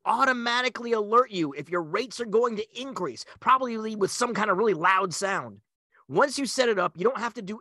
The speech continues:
anything, as it does it for you, like a robot trained to monitor insurance. And you get marbles, which you can redeem for rewards or use to donate to charity.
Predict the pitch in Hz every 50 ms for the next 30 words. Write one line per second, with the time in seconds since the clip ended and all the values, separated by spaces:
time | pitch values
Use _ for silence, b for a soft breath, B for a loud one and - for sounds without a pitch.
0 | _ _ 202 220 254 262 220 - - 113 104 104 131 143 180 226 - 185 180 214
1 | 208 202 214 - - 202 226 226 202 139 113 98 B B B B 117 123 - 117
2 | 107 101 101 117 143 165 180 170 147 123 127 117 - - - - - - - -
3 | 127 156 175 185 170 160 151 143 131 - 151 139 139 143 151 151 143 143 143 143
4 | 147 143 135 113 - 151 156 147 131 104 92 - - - - _ _ _ _ _
5 | _ _ _ _ - 202 277 311 247 147 123 123 151 160 185 190 160 135 143 185
6 | 214 254 254 - 123 104 - - 131 139 160 214 185 247 226 214 196 170 202 214
7 | 196 165 180 170 165 160 175 226 262 240 214 208 202 208 165 135 147 165 180 185
8 | 156 175 175 147 123 120 123 143 165 - 175 - - 214 220 214 202 151 113 101
9 | 107